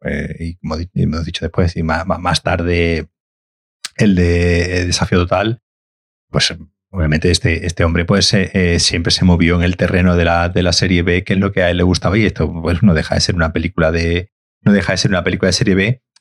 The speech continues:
y obviamente uno de los, eh, de lo, como hemos dicho antes, uno de los fundamentos para que no se viese el vello púbico es que esta película tenían que venderla en televisión y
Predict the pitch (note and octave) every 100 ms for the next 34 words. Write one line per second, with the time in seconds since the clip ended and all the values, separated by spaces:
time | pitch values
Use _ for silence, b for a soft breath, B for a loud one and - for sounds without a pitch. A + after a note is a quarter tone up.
0 | - G#2+ F2 F2 F2+ G2+ G2+ F2+ F2 F2+
1 | F2+ - G2 F#2+ G2+ G2 _ _ _ -
2 | G#2 F#2+ G2 F#2+ F#2 F#2 F#2 - G2 A2
3 | G2 G2 G2 B2 G#2 G2+ A#2 - - _
4 | - A#2+ G#2+ G#2+ G2 G#2+ G2+ A#2 G2+ G2+
5 | G2+ G2 G#2+ G#2 G2+ A#2+ A#2 - G#2 A2
6 | G2+ F#2+ A2 G#2+ G#2+ F#2+ F#2+ F#2 G2+ F#2+
7 | F#2+ G2 G2 G2+ G2 F#2 A#2 G#2+ C#3+ E3+
8 | G#2+ F2 D#2+ D#2 D#2 D#2 E2